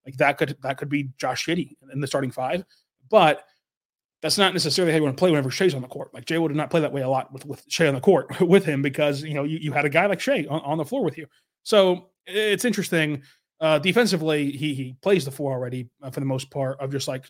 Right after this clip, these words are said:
that's who, that's who generally you, you can hide him on w-, with most lineups. Not the case always. Some, some teams, there's other players to hide him on than the four. But, like, yeah, I, I, true, I guess, would be the, <laughs> would, would be the thing. Uh, Big Rex says, "Important question here.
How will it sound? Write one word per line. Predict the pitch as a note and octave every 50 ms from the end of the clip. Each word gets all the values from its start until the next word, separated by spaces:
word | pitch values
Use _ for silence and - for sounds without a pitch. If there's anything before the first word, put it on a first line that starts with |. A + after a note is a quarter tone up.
| _
that's | - D3 D3 C#3 -
who, | - D3+ C#3 C3+ C3 C#3+
that's | - C#3 C3+ -
who | - D3 C3
generally | A#2 - E3 E3+ F3 D3+ C3 C#3
you, | C3+ C3 C3 C3
you | C3+ C#3 B2 C#3 C3
can | - C#3 C3+
hide | C3+ C#3 C3+ C#3
him | C3 D3 C3+ C3
on | B2+ B2+ C3 C3+ C3+ _ _ _ _ _ _ _
w-, | C#3 C#3+ C#3+ C3+
with | C#4 - D#3
most | D3 D3 C3+ - -
lineups. | C#3 C3+ C3+ B2+ C#3 D#3+ - - -
Not | D3 D3 D3
the | - C#3
case | - D3+ C#3+ -
always. | G3+ F3+ D3 C3+ C#3 D#3 D#3+
Some, | - D#3 D3+ C#3+ C3+
some | - - D3 C3+
teams, | - D3+ C#3+ C3
there's | C3 B2+
other | D3 C#3 C3+
players | B2 - D3+ C#3 C3+ -
to | -
hide | C3 C#3+ C3+ C#3
him | C3+
on | C3+ C3
than | C3 B2+
the | B2+ B2+
four. | - D3+ C3+ C3 B2
But, | B2 C3 C3 C3
like, | B2+ B2+ - - _ - _ _ _ _ _ _
yeah, | - E3+ D#3 C#3+ C3
I, | C#3+ D#3 D#3+
I, | F3 - D#3 - _ _ _ _ _ _ _ _ _ _ -
true, | - - A3+ E3+ B2+ B2 - C3+ C#3
I | C3 C#3
guess, | C3+ C#3 C3+ C3 -
would | C3+
be | C3 C3+
the, | B2+ B2 B2 C3 B2+ B2 A#2+ - _ _ _ _ - - D3+ B2 -
<laughs> |
would, | E3 D3 C#3+ D#3+ D3 C#3+ C3
would | C3+ E3 C#3
be | C3+ C#3
the | C3+ B2+
thing. | C3+ C3+ B2 C3+ A#2+ - _ _ _ _ _ _ _ _ _ _ _ _ _ _ - - -
Uh, | D3 C#3+ C#3 C#3
Big | B2+ F3+ E3+ D#3
Rex | D#3 D#3+ D#3 - - -
says, | - C#3 C#3 C#3 C3 C3
"Important | C3+ B2+ C3 E3 F3 E3+ D#3 -
question | E3+ C#3+ - E3 C#3+
here. | D3 C#3 C3 B2 A#2+